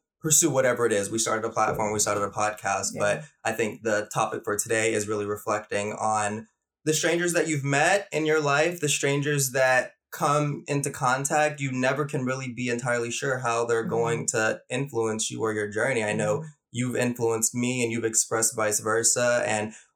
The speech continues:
Speaker 1: we're currently working with mentors who started off as strangers to us. So that's
Speaker 2: Mm-hmm.
Speaker 1: really the topic of today's discussion.
Speaker 2: Yeah, I think it's so on topic to bring out this game called We're Not Really Strangers. I think it's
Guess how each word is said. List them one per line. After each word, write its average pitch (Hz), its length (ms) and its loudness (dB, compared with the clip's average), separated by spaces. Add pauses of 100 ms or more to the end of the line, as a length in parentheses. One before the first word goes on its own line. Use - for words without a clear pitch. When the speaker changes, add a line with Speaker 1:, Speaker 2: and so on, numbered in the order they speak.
Speaker 1:
we're 123 240 0
currently 135 400 0
working 127 680 0
with 123 160 0
mentors 135 680 2
who 127 100 -4
started 113 380 0
off 135 400 2 (160)
as 123 180 0
strangers 127 540 0
to 123 100 -2
us. 143 460 2
So 143 80 4
that's 151 220 2
Speaker 2:
Mm-hmm. 151 80 2
Speaker 1:
really 165 260 2
the 139 320 0
topic 151 300 0
of 139 120 0
today's 131 460 0
discussion. 208 640 0
Speaker 2:
Yeah, 208 360 0
I 208 100 4
think 247 240 -4
it's 220 340 -2
so 202 280 4
on 170 240 0
topic 165 560 -2
to 156 360 2
bring 160 300 0
out 151 400 2
this 156 380 0
game 156 500 0 (140)
called 160 440 2
We're 160 120 -2
Not 156 260 0
Really 156 220 2
Strangers. 165 600 0 (460)
I 220 140 4
think 381 240 -4
it's 453 120 2